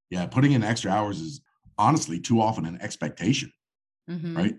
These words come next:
Speaker 1: Many salaried employees, especially those in management, legal profession, engineering roles, they all work over forty-five hours a week at their full-time jobs.
Speaker 2: Mm-hmm.
Speaker 1: And, and I just read a survey that said that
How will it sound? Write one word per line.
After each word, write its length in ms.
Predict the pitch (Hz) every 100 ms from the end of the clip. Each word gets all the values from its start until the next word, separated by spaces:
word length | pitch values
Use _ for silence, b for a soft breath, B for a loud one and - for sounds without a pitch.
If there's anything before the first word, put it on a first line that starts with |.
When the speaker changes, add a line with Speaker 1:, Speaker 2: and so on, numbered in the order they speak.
| -
Speaker 1:
Many 320 | 110 123 160
salaried 420 | 127 117 120 131 117
employees, 640 | 92 92 85 87 90 - - _ _ -
especially 480 | 95 - 131 147 147
those 240 | 113 101
in 100 | 92
management, 560 | 92 113 117 131 147 - _ _ -
legal 380 | 95 117 127 139
profession, 600 | 127 120 117 117 120 113
engineering 540 | 113 104 101 113 127
roles, 480 | 120 113 113 113 - _ _ _ _ _ _
they 140 | 110 294
all 200 | 311 113
work 280 | 117 117
over 180 | 110 98
forty-five 640 | 92 117 120 117 101 104
hours 320 | - 101 110 90
a 40 | 82
week 280 | 113 120 -
at 60 | -
their 140 | 85
full-time 400 | - 90 82 78
jobs. 480 | 71 69 57 60 - _ _ _ -
Speaker 2:
Mm-hmm. 240 | 175 165 110
Speaker 1:
And, 120 | 113
and 140 | 113 104
I 100 | 104
just 420 | 92 90 147 -
read 220 | 107 139
a 60 | 117
survey 640 | - 92 76 78 80 104 -
that 160 | 92 -
said 320 | - 104 95
that 380 | 95 92 87